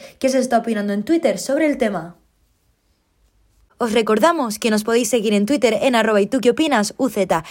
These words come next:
y que si tenéis alguna duda y queréis que la lancemos a la comunidad universitaria,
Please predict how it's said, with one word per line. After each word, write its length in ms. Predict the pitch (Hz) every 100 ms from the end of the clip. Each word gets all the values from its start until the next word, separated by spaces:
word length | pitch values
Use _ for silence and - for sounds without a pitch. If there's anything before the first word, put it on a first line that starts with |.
| - -
y 120 | 269
que 100 | 240
si 120 | 196 220
tenéis 300 | 202 220 214
alguna 300 | 233 247 247
duda 300 | 277 196 -
y 80 | 214
queréis 300 | 190 185 190
que 80 | 226
la 80 |
lancemos 420 | 226 220 262 214 202
a 20 |
la 120 | 180
comunidad 340 | 185 180 190
universitaria, 680 | 208 220 214 240 285 285 285